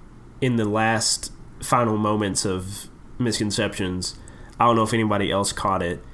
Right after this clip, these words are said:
but Esther, like, chose to sat down, to sit down next to Billy and, like, bring him ice cream. And, like,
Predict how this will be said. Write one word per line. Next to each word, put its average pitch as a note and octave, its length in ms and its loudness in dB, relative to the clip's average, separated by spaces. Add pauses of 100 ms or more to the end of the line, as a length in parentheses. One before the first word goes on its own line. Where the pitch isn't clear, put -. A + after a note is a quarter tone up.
(260)
but A2 220 0
Esther, G#2 320 2
like, F#2+ 280 -2 (400)
chose A#2+ 720 2
to A2 100 -2
sat A2 480 2
down, G2 520 2 (520)
to C#3 80 2
sit - 340 2
down A#2 260 4
next G#2 280 0
to A2+ 100 2
Billy G2 480 0 (340)
and, A#2 100 2
like, F#2+ 180 0
bring G#2+ 180 2
him G#2 180 0
ice F#2+ 280 0
cream. - 480 -4 (1120)
And, A2 160 2
like, G#2+ 260 2